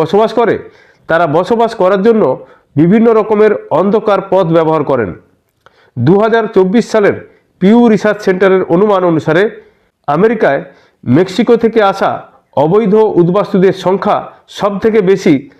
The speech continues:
যা কিনা প্রায় চল্লিশ লক্ষ। এরপর আছে এল সালভাদর, সাত লক্ষ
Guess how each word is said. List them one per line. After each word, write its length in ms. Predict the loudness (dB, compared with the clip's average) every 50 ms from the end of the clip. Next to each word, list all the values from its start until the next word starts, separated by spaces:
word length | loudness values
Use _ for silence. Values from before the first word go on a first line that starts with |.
| _ _ _ _ _ -6
যা 140 | -2 -2 -2
কিনা 220 | 0 0 0 0 0
প্রায় 280 | 0 0 0 0 0 -4 -6 -6 -2
চল্লিশ 340 | 0 2 2 2 0 0 2 0
লক্ষ। 220 | -2 -2 -2 -8 -10 -10 -12 _ _ _ _ _ _ _ _ _ -20 _ _ _ _ _ -2 0
এরপর 380 | 2 2 2 0 0 0 2 2
আছে 240 | 0 0 0 0 0 0 -2 -6 -14 _ _ _ 0 2 2
এল 100 | 2 2 0
সালভাদর, 520 | -2 -2 -2 0 0 0 0 0 -2 -4 -4 -8 -18 -20 _ _ _ _ _ _ _ _
সাত 260 | -12 -4 -2 -2 0 0
লক্ষ 260 | 0 -2 -2 -2 -2